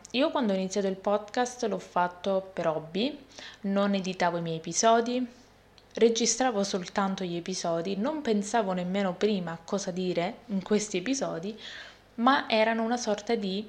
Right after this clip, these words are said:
diario audio. Adesso vanno di moda gli audiolibri, io ho iniziato i audiodiari, quindi mi prendo questo brevetto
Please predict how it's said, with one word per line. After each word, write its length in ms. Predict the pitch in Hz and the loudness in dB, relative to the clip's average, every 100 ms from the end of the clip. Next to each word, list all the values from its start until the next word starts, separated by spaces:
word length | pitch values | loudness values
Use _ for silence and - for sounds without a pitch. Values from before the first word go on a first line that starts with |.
| - | -12
diario 760 | - 208 247 185 170 175 180 180 | -12 0 2 4 2 2 0 2
audio. 640 | - 170 156 160 165 170 - - - | 4 2 0 -2 -2 -2 -8 -18 -8
Adesso 460 | - 196 214 - 208 | 0 2 2 0 -2
vanno 300 | 185 180 180 | -2 -2 -2
di 100 | 175 | -4
moda 420 | 180 175 175 175 | -2 -2 -2 -2
gli 120 | 170 | -2
audiolibri, 800 | 165 165 185 254 277 277 294 294 | -2 0 0 0 0 -2 -4 -2
io 160 | 202 196 | 0 2
ho 60 | |
iniziato 1080 | 180 190 214 214 - - 180 170 175 196 214 - - | 0 0 -2 -4 -6 -2 -2 -2 -2 -2 -4 -8 -8
i 240 | 185 185 - - - - - - - - - - - - - | -6 -6 -10 -20 -20 -20 -20 -20 -20 -20 -20 -20 -20 -20 2
audiodiari, 960 | - 208 208 202 180 180 160 160 160 170 165 - - | 8 8 8 4 2 2 0 0 -2 -4 -10 -20 -6
quindi 300 | 196 185 180 | -4 -2 -2
mi 160 | 190 190 | -4 -2
prendo 400 | 190 190 190 185 | 0 0 0 0
questo 320 | 185 - 180 | 0 -2 -2
brevetto 920 | 165 175 160 160 - 233 285 - - | 2 4 4 0 -2 0 0 -2 -16